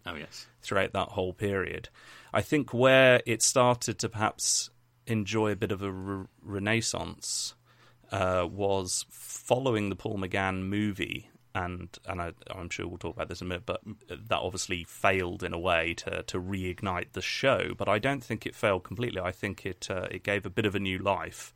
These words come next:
Speaker 2: and it coincided with the fact that a lot of young people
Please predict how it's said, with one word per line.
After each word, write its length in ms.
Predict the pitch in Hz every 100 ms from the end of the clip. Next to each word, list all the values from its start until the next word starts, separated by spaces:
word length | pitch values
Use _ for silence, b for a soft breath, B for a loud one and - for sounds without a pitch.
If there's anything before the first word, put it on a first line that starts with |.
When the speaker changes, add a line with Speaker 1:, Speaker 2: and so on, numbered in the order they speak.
| B B B B B B B
Speaker 2:
and 100 | 98
it 100 | 95
coincided 800 | - 113 104 - 107 107 104 90
with 140 | 87 -
the 80 | 92
fact 300 | 95 90 -
that 120 | 95
a 40 |
lot 220 | 98 101
of 120 | 92 101
young 240 | 98 95
people 500 | - 95 - 82 87